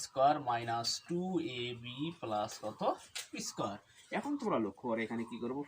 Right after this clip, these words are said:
ফাইভ এ মাইনাস কমন নিলাম, থাকে কত? সিক্স বি মাইনাস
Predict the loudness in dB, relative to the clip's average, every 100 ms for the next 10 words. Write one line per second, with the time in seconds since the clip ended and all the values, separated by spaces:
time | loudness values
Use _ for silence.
0 | -4 0 2 2 0 0 0 -2 -6 0
1 | 2 4 4 2 0 0 -2 -4 -6 -8
2 | -8 -4 -2 -2 -2 2 0 0 -8 -12
3 | -14 -12 -8 -2 4 4 4 -4 -2 0
4 | 0 0 -2 -6 -20 -20 -6 0 2 2
5 | 2